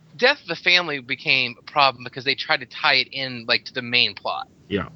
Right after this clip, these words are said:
Speaker 1: Right, and it just didn't
Speaker 2: And it
Speaker 1: there
Speaker 2: didn't
Speaker 1: was
Speaker 2: make
Speaker 1: some
Speaker 2: sense after you, when you really thought about it.
Speaker 1: Well, because Joker, 'cause this is supposed to happen one night, and then you had some of the books that would happen over multiple days. I mean, it just didn't, it didn't make sense. But I, I,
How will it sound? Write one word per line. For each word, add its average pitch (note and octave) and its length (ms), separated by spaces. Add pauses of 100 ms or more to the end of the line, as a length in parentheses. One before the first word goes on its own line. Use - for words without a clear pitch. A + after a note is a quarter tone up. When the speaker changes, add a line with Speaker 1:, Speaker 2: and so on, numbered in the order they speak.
(100)
Speaker 1:
Right, A#2+ 180
and C#3+ 120
it C#3 80
just - 240
didn't C#3 380 (320)
Speaker 2:
And G#2+ 100
it A2 40
Speaker 1:
there - 20
Speaker 2:
didn't A#2+ 100
Speaker 1:
was C3+ 100
Speaker 2:
make B2+ 160
Speaker 1:
some - 0 (320)
Speaker 2:
sense - 140
after G2+ 280
you, F#2+ 160
when G#2 160
you G2 100
really G2+ 220
thought A#2 260
about D#2+ 260
it. - 180 (240)
Speaker 1:
Well, F3+ 180
because D#3+ 260
Joker, D#3+ 420
'cause C#3+ 140
this D#3 160
is - 60
supposed D#3 240
to D3+ 40
happen C3+ 280
one B2 200
night, B2+ 300
and A#2 100
then A2+ 80
you A2+ 140
had A#2 220
some C3 220
of A#2 80
the - 20
books A#2 220
that A#2 60
would A2+ 80
happen A#2 280
over A2 140
multiple A2+ 400
days. G#2+ 640
I C3+ 40
mean, C#3 120
it C3 80
just C#3 200
didn't, A#2+ 340 (600)
it - 80
didn't D#3+ 180
make C3+ 180
sense. E3+ 240
But D3+ 140
I, C#3 100
I, C#3+ 60